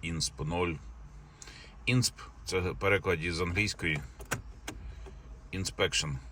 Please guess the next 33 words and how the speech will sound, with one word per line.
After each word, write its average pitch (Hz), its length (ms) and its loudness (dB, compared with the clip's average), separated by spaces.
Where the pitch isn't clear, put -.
тобто 76 320 0
треба, 90 600 6
е, 76 480 0
пройти 85 540 4
технічне 90 640 -2
обслуговування. 73 960 0
Е, - 40 2
inspection, 95 760 4
він 101 260 4
в 80 100 -4
залежності 90 480 6
від 87 120 0
налаштування 87 520 4
у 76 40 -2
приборній 82 420 2
панелі, 90 480 2
а - 80 0
в 85 100 4
з-, 85 160 0
а, - 60 -2
або 82 460 2
в 90 40 2
залежності 85 460 4
від 82 120 0
того, 82 200 2
яким 82 280 0
чином 85 300 0
попередні 82 500 2
Т 80 120 0
О 78 120 2
проходили 78 500 0
і 78 40 0
скидали, 90 540 4